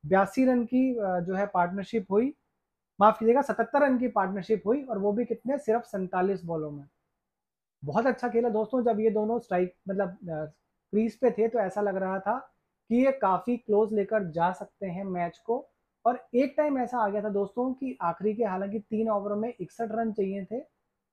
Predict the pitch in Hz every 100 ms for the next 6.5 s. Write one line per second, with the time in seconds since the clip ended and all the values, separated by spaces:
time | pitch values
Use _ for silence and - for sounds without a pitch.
0 | _ _ 151 202 196 220 208 208 208 240
1 | 262 247 185 220 214 202 208 233 262 -
2 | 165 165 202 277 226 226 208 180 - 180
3 | 165 180 - 180 226 208 202 196 185 -
4 | 190 214 220 202 208 - _ - 190 208
5 | 185 - 214 202 185 180 175 196 - 175
6 | 185 170 - 160